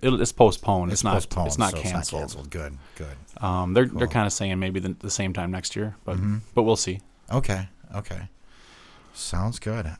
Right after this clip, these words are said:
Speaker 2: Um, so how about the other stuff? Like, how did you get, so that's,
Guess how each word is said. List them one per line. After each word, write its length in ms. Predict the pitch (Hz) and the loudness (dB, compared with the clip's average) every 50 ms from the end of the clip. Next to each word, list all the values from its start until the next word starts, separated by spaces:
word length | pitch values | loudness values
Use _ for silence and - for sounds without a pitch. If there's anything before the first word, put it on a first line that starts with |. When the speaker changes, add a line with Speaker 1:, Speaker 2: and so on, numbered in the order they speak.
| - - | -6 0
Speaker 2:
Um, 380 | 104 104 107 107 101 92 80 73 - - - - _ _ _ - - _ _ _ _ - _ - - - | 2 2 4 4 2 0 -2 -4 -10 -18 -20 -20 _ _ _ -20 -20 _ _ _ _ -20 _ -20 -20 -12
so 520 | - - - - 123 123 123 123 120 113 - - - - - - - - - - - - - - - - - | -8 -6 0 2 2 4 4 4 2 2 -2 -8 -18 -20 -20 -20 -20 -20 -20 -20 -20 -20 -20 -20 -20 -14 -2
how 120 | - 147 156 | 2 2 4
about 200 | 160 185 185 - | 4 2 2 2
the 120 | 175 147 | 0 2
other 240 | 113 127 165 196 190 | 2 2 4 4 2
stuff? 240 | - - 135 117 104 | 2 2 2 2 2
Like, 140 | 123 113 | 0 0
how 180 | - - 151 151 | 0 0 2 2
did 140 | 156 147 139 | 2 2 2
you 80 | 143 | 2
get, 180 | 135 139 135 - | 2 2 2 2
so 160 | - - 127 | 2 -2 2
that's, 420 | 113 123 127 151 - - - - | 2 2 2 2 2 0 0 0